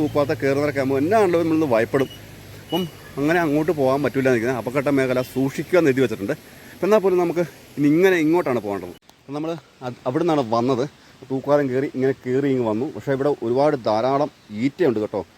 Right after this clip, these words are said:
ഈറ്റയൊക്കെ ഇവിടെ ഒടിച്ച് പഠിച്ച്, ഏ, ഒടിച്ച് പറിച്ച് ചതച്ച് തുപ്പിയിട്ടൊക്കെ ഉണ്ട്. പക്ഷേ അത് അങ്ങനെ ചെയ്യുന്ന ജീവി ഏതാണെന്ന് ചോദിച്ചാൽ ആനയാണ് കേട്ടോ.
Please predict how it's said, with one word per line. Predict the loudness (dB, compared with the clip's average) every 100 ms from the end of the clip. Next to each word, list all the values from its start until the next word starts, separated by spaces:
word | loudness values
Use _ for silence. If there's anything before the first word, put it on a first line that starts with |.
| -20 -12 -4
ഈറ്റയൊക്കെ | -2 -2 -2
ഇവിടെ | 0 -2 -2 -4
ഒടിച്ച് | -6 -6 -2
പഠിച്ച്, | 0 0 -4 -2 0
ഏ, | 2 0 -2
ഒടിച്ച് | -2 -2 0
പറിച്ച് | 0 0 -4 -6
ചതച്ച് | -4 -4 -6 -10
തുപ്പിയിട്ടൊക്കെ | -6 -4 -2 -2
ഉണ്ട്. | -2
പക്ഷേ | -2 -2
അത് | -4 -4 -14 -4 2
അങ്ങനെ | 2
ചെയ്യുന്ന | 4 4 4
ജീവി | 2 2 2
ഏതാണെന്ന് | 2 2
ചോദിച്ചാൽ | 0 -2 -6 -6
ആനയാണ് | -6 0 0 0 -2
കേട്ടോ. | -4 -8